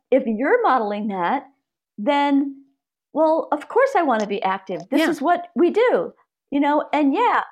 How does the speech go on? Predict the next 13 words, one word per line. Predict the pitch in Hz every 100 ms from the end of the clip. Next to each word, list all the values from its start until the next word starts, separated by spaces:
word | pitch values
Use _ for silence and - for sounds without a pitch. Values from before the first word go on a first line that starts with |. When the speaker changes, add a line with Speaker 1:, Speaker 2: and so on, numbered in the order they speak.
| -
Speaker 1:
I | 415 453
wanna | 427 415
eat | 415 494
right | 359 233 -
because, | 277 - 330
Speaker 2:
Right. | 180
Speaker 1:
yeah, | 240 370 -
I | 294
care | - 381
Speaker 2:
Right. | 180
Speaker 1:
about | 185 285
my | 320
body. | 262 294 254 -